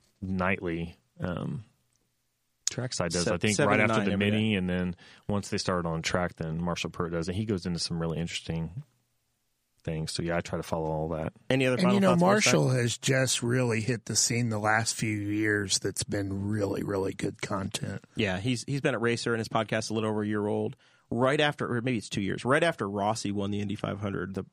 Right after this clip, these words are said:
Speaker 2: the, there was an episode he had, one of his very early ones, uh, and that was like, w-, w-, nobody knew Rossi. Rossi had only been in the country about two years and come, come out of F one, and he
Speaker 1: Came
Speaker 2: won the
Speaker 1: in,
Speaker 2: Indy five hundred.
Speaker 1: and, yeah, and came in with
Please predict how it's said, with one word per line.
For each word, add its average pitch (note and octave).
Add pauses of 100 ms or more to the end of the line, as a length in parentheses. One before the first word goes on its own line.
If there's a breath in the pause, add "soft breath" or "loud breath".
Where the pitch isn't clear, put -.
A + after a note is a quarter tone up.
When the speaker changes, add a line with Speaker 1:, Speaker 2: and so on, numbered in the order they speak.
Speaker 2:
the, F#2 (140)
there A2
was G#2+
an F#2+
episode A2
he G#2+
had, G2
one A2+
of G#2+
his G#2+
very A2
early G#2+
ones, A2 (560 soft breath)
uh, G2
and G#2+
that A2+
was A2+
like, G2
w-, -
w-, B2+
nobody D3+
knew B2
Rossi. G2+
Rossi B2
had G#2+
only A2+
been G#2+
in F#2+
the F#2
country F#2+
about F#2
two -
years F#2+
and G2+
come, A2
come -
out G#2
of G2
F A2+
one, A2
and G#2
he A2
Speaker 1:
Came A#2+
Speaker 2:
won C3+
the A#2+
Speaker 1:
in, B2+
Speaker 2:
Indy A#2+
five A2
hundred. A2
Speaker 1:
and, G2+
yeah, A2+
and G2+
came A2
in G#2+
with F#2